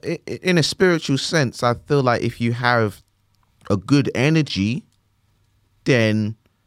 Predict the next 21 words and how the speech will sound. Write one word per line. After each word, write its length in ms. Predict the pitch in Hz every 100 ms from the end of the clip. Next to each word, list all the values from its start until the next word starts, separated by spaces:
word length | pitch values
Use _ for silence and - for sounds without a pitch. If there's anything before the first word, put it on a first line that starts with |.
| _ _
you 120 | -
know, 120 | 165 127
not 220 | 165 160
necessarily 540 | 147 - - 139 127
that 220 | 113 - _ _ - _ _ _
always 340 | 143 143 127 104
good 240 | 123 110
things 220 | 120 113
will 60 | 104
come 240 | - 98
back 200 | 92 147 -
to 100 | 101
you, 140 | 98
but 160 | 101 -
if 140 | -
you 100 | 104
have 240 | 117 120
a 100 | 101
good 280 | 92 117 107
positive 440 | - 113 104 87 87
energy, 480 | 101 95 90 87